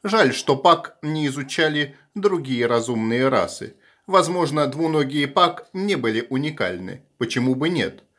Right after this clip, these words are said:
Форма тела Встпока казалась ему очень удачной. Если бы он мог взглянуть на аборигена без скафандра,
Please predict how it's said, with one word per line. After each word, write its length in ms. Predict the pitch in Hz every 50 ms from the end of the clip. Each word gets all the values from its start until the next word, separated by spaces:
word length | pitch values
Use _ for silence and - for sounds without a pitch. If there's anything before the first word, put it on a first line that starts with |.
| _ _ _ _ _
Форма 560 | _ - - 247 240 202 208 208 202 202 - - -
тела 280 | 175 175 165 165 160
Встпока 760 | 156 - - - - - - - - - 220 202 202 196 196
казалась 640 | 196 - 160 135 139 156 147 147 147 135 - -
ему 300 | 147 135 143 143 147 147 -
очень 360 | - 160 156 - - 165 160
удачной. 680 | 170 160 120 98 85 - - - - 101 92 104 - - _ _ _ _ _ _ - _ _ _
Если 320 | - 247 240 226 - - 202
бы 140 | 175 190 190
он 160 | 185 180 175
мог 260 | 170 170 170 165 -
взглянуть 540 | 131 131 131 135 143 147 147 160 165 165 147
на 160 | 131 131 139
аборигена 640 | - 131 131 135 135 127 127 120 127 143 139 135 123
без 320 | 120 135 135 - - -
скафандра, 880 | - - 147 135 135 - 156 160 156 123 104 92 90 95 92 - -